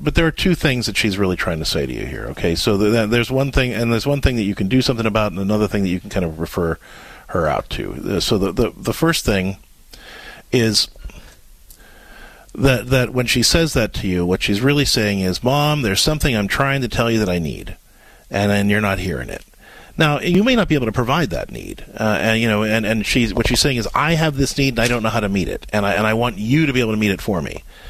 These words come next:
Uh, and you may or may not be able to meet that need for her, but you can at least help her identify what it is, is, and, and help her figure out how to meet the need. The more you get into the argument about, you know,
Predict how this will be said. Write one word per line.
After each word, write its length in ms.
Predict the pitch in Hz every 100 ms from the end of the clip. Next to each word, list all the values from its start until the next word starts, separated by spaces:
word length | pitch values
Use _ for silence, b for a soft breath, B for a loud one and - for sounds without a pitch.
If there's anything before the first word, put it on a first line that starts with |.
| B B B -
Uh, 40 | - 113
and 120 | 156
you 60 |
may 200 | 180 226
or 40 | 208
may 140 | 180
not 160 | 175 156
be 80 | 151
able 140 | 135
to 80 | 123
meet 240 | 143 135
that 200 | 123 110
need 400 | 117 139 90 80
for 260 | - 110 104
her, 120 | 95
but 160 | 85 107
you 80 |
can 100 | 117
at 80 | 131
least 200 | 156 165
help 180 | - 156
her 140 | 131
identify 480 | 113 127 127 - 104
what 160 | 101 95
it 100 | 95
is, 320 | 127 175 170
is, 460 | - 156 180 175 - B B B -
and, 220 | 131 120
and 180 | 95 123
help 220 | - 143
her 140 | 139 120
figure 360 | 143 127 123
out 180 | 113 113
how 220 | - 127
to 80 | 117
meet 220 | 107 98
the 80 | 104
need. 240 | 87 64
The 80 | 95
more 220 | 131 165
you 100 | 196
get 160 | 175 170
into 160 | 165 143
the 140 | 127
argument 340 | 131 127 127
about, 240 | 113 110 -
you 100 | 107
know, 140 | 90